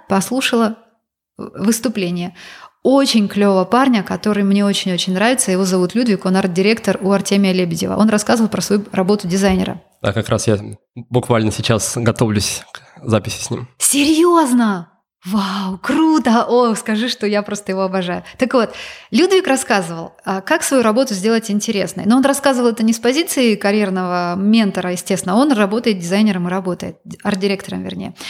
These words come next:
Speaker 1: И ты знаешь, что он там сказал? И я это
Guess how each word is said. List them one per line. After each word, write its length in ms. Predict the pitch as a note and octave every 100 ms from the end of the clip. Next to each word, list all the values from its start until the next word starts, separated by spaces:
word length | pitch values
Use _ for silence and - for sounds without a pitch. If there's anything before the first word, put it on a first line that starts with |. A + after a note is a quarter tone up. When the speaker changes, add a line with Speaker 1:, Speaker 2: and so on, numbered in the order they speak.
| - - - -
Speaker 1:
И 60 | G3+
ты 140 | -
знаешь, 320 | A#3+ D#4 F4
что 240 | - - B3+
он 140 | C4
там 180 | A#3 A3+
сказал? 420 | G#3+ A3 A3+ G3+
И 120 | -
я 240 | G#3 B3+ C4+
это 340 | C4+ A3 G3+